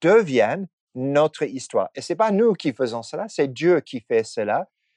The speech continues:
mais il y a certaines choses qui sont demandées. Puis la dernière fois, ce que nous avons vu, c'est que, que dans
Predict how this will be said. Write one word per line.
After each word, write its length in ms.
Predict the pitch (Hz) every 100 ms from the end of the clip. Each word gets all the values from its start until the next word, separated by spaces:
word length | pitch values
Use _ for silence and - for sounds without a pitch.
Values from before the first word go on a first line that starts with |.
| _ _
mais 160 | 131 139
il 180 | 147 147
y 80 | 156
a 80 | 175
certaines 400 | - 165 156 143
choses 480 | - 135 135 - -
qui 160 | 131
sont 220 | 117 123
demandées. 640 | 110 120 113 110 110 165 262
Puis 120 | - 135
la 160 | 117
dernière 400 | 110 156 175 143
fois, 220 | - 151
ce 100 | 165
que 100 | -
nous 220 | 123 113 113
avons 220 | 104 104
vu, 320 | 98 160 240 _ _ _ _ _
c'est 300 | - - 151
que, 280 | - 208 156 - _ _ _ _ _ _ -
que 240 | 147 139
dans 600 | 123 113 156 165 156 135